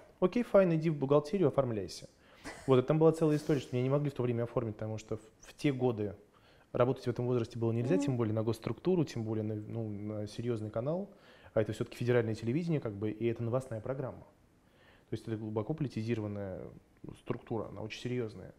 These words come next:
Speaker 1: И я вышел туда работать в ночь, я работал неделю через неделю в ночь, сидел, э, с компьютером, и, слава богу, там не, в то время не было ограничений по интернету. Соцсетей фактически не существовало, был Ж Ж.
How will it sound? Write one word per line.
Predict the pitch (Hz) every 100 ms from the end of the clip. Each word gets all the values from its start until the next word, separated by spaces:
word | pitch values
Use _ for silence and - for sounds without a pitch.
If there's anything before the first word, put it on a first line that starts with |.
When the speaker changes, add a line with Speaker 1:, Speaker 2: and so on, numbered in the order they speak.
| _ - - - _
Speaker 1:
И | 131
я | 117 196
вышел | 254 269
туда | 262 240
работать | 233 247 190
в |
ночь, | 185 202 -
я |
работал | 160 160 160 151
неделю | 156 156
через | - 135
неделю | 135 127 117
в |
ночь, | 120 180 - - -
сидел, | - 131 131 135 117 107 107 107 104 104 104
э, |
с | -
компьютером, | 117 117 202 208 202 202 - - -
и, | 120
слава | - 165
богу, | 147 214 185
там | 131
не, | 139
в | - -
то |
время | 156 185
не | 147 151
было | 123
ограничений | 107 113 113 147 127
по | 120
интернету. | 113 120 110 - - _ _ _ - - -
Соцсетей | - 165 165 139 - 202
фактически | 165 123 - 160 -
не | 135
существовало, | 131 - 131 113
был | 131
Ж | 147 135
Ж. | 110 95